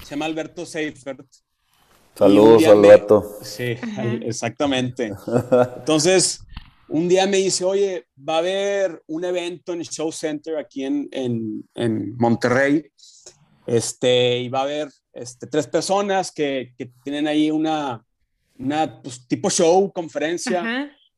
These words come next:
Speaker 1: Está Cato Gutiérrez, que ya fue al, al podcast de Rudy, otro amigo productor, estuvo muy buena esa historia, y va a estar otra chava que se llama Regina y Nachito y Antada de Claxons".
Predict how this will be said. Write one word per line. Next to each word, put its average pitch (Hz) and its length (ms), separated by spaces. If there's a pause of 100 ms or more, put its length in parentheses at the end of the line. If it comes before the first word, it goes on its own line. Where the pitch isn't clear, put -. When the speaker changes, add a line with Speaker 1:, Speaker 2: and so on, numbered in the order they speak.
(200)
Speaker 1:
Está 143 320
Cato 175 280
Gutiérrez, 202 720
que 156 160
ya 151 160
fue 165 240
al, 156 560
al - 140 (100)
podcast 165 640
de 143 160
Rudy, 185 420
otro 165 220
amigo 170 420
productor, 170 840
estuvo 151 300
muy 160 160
buena 160 180
esa 156 120
historia, 170 600
y 135 280 (380)
va 139 60
a - 20
estar 147 240
otra 147 180
chava 156 200
que - 40
se 165 80
llama 156 120
Regina 214 480
y 143 180
Nachito 127 440
y - 20
Antada 143 300
de 143 120
Claxons". 120 540